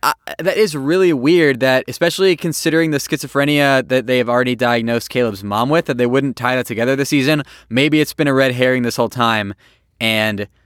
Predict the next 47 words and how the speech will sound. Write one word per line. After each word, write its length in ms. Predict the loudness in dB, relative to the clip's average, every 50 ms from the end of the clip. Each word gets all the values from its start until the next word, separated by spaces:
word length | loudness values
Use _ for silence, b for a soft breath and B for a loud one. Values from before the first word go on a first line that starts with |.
| _ _ _ _ _ _ _ _ _ _ _ _ _ _ -4
I'm 160 | -2 -2 0
interested, 440 | -2 -4 -4 -8 -4 -2 -2 -2 -2 -2
I, 140 | -2 -2 -2
I 120 | -2 -2
think 160 | -2 -2 -2 0
we're 80 | 0
gonna 140 | 0 0 2
get 60 | 2
a 40 | 2
lot 180 | 2 2 0 0
more 120 | 0 0
about 160 | 2 0 0 0
Caleb's 340 | 0 -2 0 -2 -2 -4
mom 300 | -2 0 0 2 2 0
this 100 | -2 -4
coming 220 | -4 -4 -4 -2 -4
episode, 440 | -4 -6 -4 0 0 2 2 0 -2
'cause 120 | -4 -6
it 100 | -4 -4
looks 160 | -4 -6 -6
to 80 | -6 -4
be 80 | -4
the 80 | -4 -4
Caleb 300 | -4 -2 -2 0 0 0
episode. 440 | -2 -2 -2 0 0 2 2 0 -2 b b b b b b b b b b -2
I 60 | -2
think 100 | 0 0
we'll 100 | 0 0
have 100 | 0 0
that 120 | 0 0 0
answer 280 | 0 -2 -2 -4 -4
there, 300 | 0 2 2 2 2 2
so 200 | 0 0 0 0
we'll 120 | 2 0 0
know 220 | 0 2 2 2
if 60 | 2
they're 120 | 0 -2 -4
connected. 480 | -2 -2 -4 -4 -2 -2 -4 -4 -4
So 340 | -4 -2 -2 0 0 -2 -4 b b b b b
we 100 | -4 -2
can 100 | -2 0
probably 260 | -2 -2 0 0 0
just 180 | -2 -2 -6 _
punt 300 | -12 -6 -4 -4 0 0
on 140 | 0 2 2
this 180 | 0 -2 -2 0
one 280 | 0 0 0 0 -4